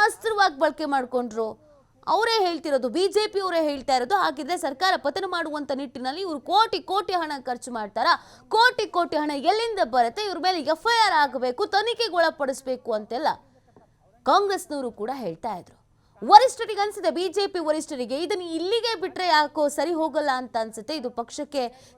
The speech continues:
ಸಿಕ್ಕಾಪಟ್ಟೆ ಡ್ಯಾಮೇಜ್ ಆಗ್ಬಿಡತ್ತೆ, ಡ್ಯಾಮೇಜ್ ಕಂಟ್ರೋಲ್ ಮಾಡೋದಕ್ಕೂ ಕೂಡ ಸಾಧ್ಯ ಆಗೋದಿಲ್ಲ. ಆ ಕಾರಣಕ್ಕಾಗಿ ಇಮಿಡಿಯೇಟ್ ಆಗಿ ಅವ್ರ ಹತ್ರ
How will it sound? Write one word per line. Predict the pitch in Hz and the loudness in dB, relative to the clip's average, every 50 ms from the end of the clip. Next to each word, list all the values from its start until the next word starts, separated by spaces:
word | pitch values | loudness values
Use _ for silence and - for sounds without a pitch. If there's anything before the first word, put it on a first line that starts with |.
| - | -6
ಸಿಕ್ಕಾಪಟ್ಟೆ | - 311 - - - - 330 320 311 254 285 285 - 269 | -4 -4 -4 -4 0 2 4 4 4 2 0 -2 -2 -2
ಡ್ಯಾಮೇಜ್ | 240 208 233 220 226 233 226 226 - 226 | -2 0 -2 -2 -2 -2 -4 -4 -4 -4
ಆಗ್ಬಿಡತ್ತೆ, | 202 190 185 _ - 190 180 175 170 - 196 180 170 170 175 - - - - _ _ - | -6 -6 -6 _ -6 -6 -4 -6 -6 -4 -4 -4 -4 -6 -8 -14 -20 -20 -20 _ _ -4
ಡ್ಯಾಮೇಜ್ | 185 214 262 285 294 - - | 0 0 0 0 -2 -4 -6
ಕಂಟ್ರೋಲ್ | - 240 254 240 - 285 285 | -6 -6 -6 -4 -6 -6 -4
ಮಾಡೋದಕ್ಕೂ | 269 262 247 233 208 233 - 226 | -2 -2 -2 -2 -4 -8 -10 -10
ಕೂಡ | 220 - 226 208 | -6 -4 -2 -2
ಸಾಧ್ಯ | 208 208 208 190 190 - 214 190 | -2 -4 -6 -8 -8 -6 -6 -6
ಆಗೋದಿಲ್ಲ. | 180 180 185 180 170 175 165 175 180 180 160 - _ - - - - | -6 -4 -6 -8 -10 -8 -4 -2 -2 -2 -4 -6 _ -18 -20 -8 -6
ಆ | 208 | -6
ಕಾರಣಕ್ಕಾಗಿ | 208 208 285 277 285 302 285 254 269 247 226 233 269 330 | -2 0 2 2 2 0 -2 -4 -2 -2 -2 -2 -2 -6
ಇಮಿಡಿಯೇಟ್ | 240 254 277 311 359 381 320 339 320 - - | -6 -4 -4 -4 -4 -6 -6 -6 -4 -2 0
ಆಗಿ | 247 233 233 339 | 0 0 0 -2
ಅವ್ರ | 320 254 | -2 -2
ಹತ್ರ | 220 220 339 | -2 -4 -6